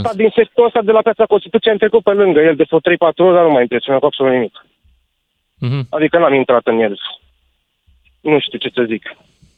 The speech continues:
Speaker 1: Ăsta din sectorul șase, știi că și are, are review-uri bune.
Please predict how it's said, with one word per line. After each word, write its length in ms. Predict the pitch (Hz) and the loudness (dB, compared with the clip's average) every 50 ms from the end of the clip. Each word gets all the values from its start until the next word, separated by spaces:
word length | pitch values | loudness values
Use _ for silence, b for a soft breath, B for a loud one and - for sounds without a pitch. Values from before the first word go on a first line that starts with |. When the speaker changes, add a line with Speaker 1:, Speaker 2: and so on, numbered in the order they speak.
| _ _ _ _ _ _ | _ _ _ _ _ _
Speaker 1:
Ăsta 300 | 214 226 220 - 226 196 | 2 2 4 2 0 0
din 160 | 190 202 185 | 0 -2 0
sectorul 320 | - 196 165 - 202 190 180 | 0 -2 0 2 0 2 2
șase, 340 | - 208 196 - - 175 165 | 0 0 -2 -2 -4 -6 -8
știi 220 | - - 190 170 | -2 -2 -2 0
că 320 | - 175 175 175 170 160 160 | 2 2 2 4 4 2 2
și 80 | - - 175 | 0 0 0
are, 320 | 170 170 175 180 170 165 | 0 2 2 4 4 2
are 400 | 165 165 151 160 160 156 156 147 139 - | 2 2 2 2 2 2 0 0 -4 -6
review-uri 440 | - 156 151 151 147 170 160 151 147 | -6 -2 -2 0 2 2 2 2 0
bune. 280 | 139 131 113 98 - | 0 0 -2 -2 -6